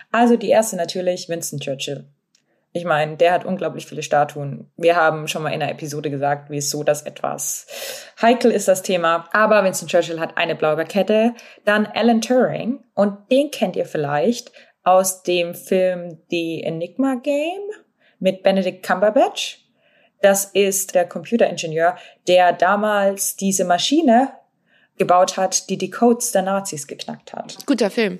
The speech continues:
Speaker 2: übrigens.
Speaker 1: Ja, sehr guter Film. <laughs> Natürlich gibt's auch eine Plakette für David Bowie,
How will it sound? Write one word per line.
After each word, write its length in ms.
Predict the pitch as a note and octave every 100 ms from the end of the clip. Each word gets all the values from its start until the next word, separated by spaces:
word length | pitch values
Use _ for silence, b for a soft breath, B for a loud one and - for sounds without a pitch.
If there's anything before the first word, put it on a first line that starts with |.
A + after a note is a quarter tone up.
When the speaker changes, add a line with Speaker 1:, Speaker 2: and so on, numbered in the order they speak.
| -
Speaker 2:
übrigens. 140 | -
Speaker 1:
Ja, 180 | G3 -
sehr 240 | D3+ G3
guter 180 | E3 -
Film. 260 | - - G#3
<laughs> 400 | A#3 C#4 B3 B3 - B B B B B B
Natürlich 600 | F#3+ G3 A#3+ A#3 A#3 A3
gibt's 220 | G3+ G3
auch 100 | F3
eine 220 | - E3 D#3+
Plakette 400 | D#3+ - E3 D3
für 160 | D#3
David 340 | D3+ D3+ D3+ -
Bowie, 500 | F#3+ G#3 G#3+ G#3+